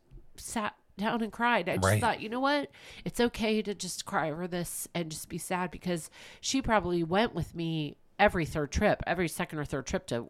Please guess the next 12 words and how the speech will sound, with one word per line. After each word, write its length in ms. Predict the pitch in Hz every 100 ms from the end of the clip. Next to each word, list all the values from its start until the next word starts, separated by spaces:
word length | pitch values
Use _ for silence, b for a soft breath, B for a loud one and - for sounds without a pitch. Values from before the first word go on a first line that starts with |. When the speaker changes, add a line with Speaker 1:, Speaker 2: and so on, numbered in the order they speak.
| -
Speaker 2:
Right. 280 | 90 92 90
Speaker 1:
Hilton 220 | 233 240
Head, 160 | 226 147
she 100 | 170
went 120 | 151
with 120 | -
me. 180 | 147 107 -
Amy 240 | 226 247 233
was 180 | 160
very, 460 | 165 190 196 170 151 B B B
you 140 | - 190
know, 240 | 151 147